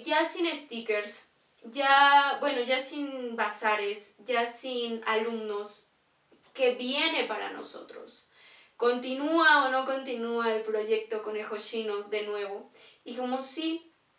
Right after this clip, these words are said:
pero entonces más en forma, más hacia nuestra formación, construyendo arte, nuestro trabajo artístico", porque no es lo mismo que te presente un sticker de diez centímetros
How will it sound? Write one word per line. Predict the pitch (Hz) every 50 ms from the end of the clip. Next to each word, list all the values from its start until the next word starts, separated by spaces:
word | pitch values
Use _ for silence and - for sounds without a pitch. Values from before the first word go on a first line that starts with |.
| _ -
pero | 262 254 247 254
entonces | 247 233 - 269 269 269 277 294 294 294 - - - -
más | 226 233 233 247 262 302 330 320 339
en | 349 320 302 285
forma, | - 247 233 226 220 214 214 202 202 214 254 - _ _ - - - _ _
más | - 247 262 285 302 320 -
hacia | 339 330 - - 277
nuestra | 262 247 247 - 226 220
formación, | 220 220 226 220 214 214 208 208 214 - - - 226 220 214 208 208 - - - - - - _ _
construyendo | - 247 240 240 233 - - - 262 247 254 247 247 262 277 277 285 294 285 - - - -
arte, | 240 247 262 262 269 - - 294 294 294 302 - - - _ _ _ _
nuestro | - 254 262 285 311 330 381 403 - - - 330 320
trabajo | - 277 269 262 254 247 254
artístico", | 226 226 - - 220 208 - - 233 226 226 233 226 226
porque | 254 240 226 240 247
no | 262
es | 285 294
lo | 330 320
mismo | 302 294 285 285 285 285 -
que | - 247
te | - 233
presente | 220 - 214 214 220 - 240 226 226 226 214 - - -
un | 240 247 254
sticker | 254 - - - 254 233 226 214 214 202
de | 190 190 180
diez | 208 220 233 233 269
centímetros | 269 269 262 254 233 214 202 202 - 214 226 240 -